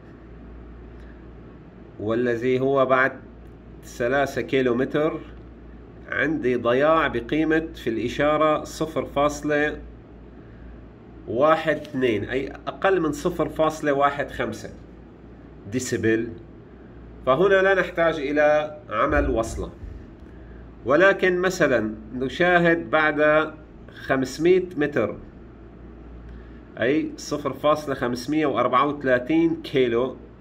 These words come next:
أي خمسمية متر تقريبًا، هنا عندي الرقم صفر فاصلة خمسة أربعة ثمانية،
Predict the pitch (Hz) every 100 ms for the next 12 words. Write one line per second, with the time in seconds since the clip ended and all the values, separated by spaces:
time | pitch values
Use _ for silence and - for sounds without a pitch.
0 | - - - - - - 110 123 - 110
1 | 110 - 127 143 127 123 113 98 107 110
2 | 120 123 135 135 - - - - - -
3 | - - - - 117 175 190 185 165 180
4 | 175 175 147 170 175 208 170 - - 196
5 | 165 - 175 175 - 165 - 175 175 170
6 | 165 127 160 160 151 147 147 139 131 113
7 | 95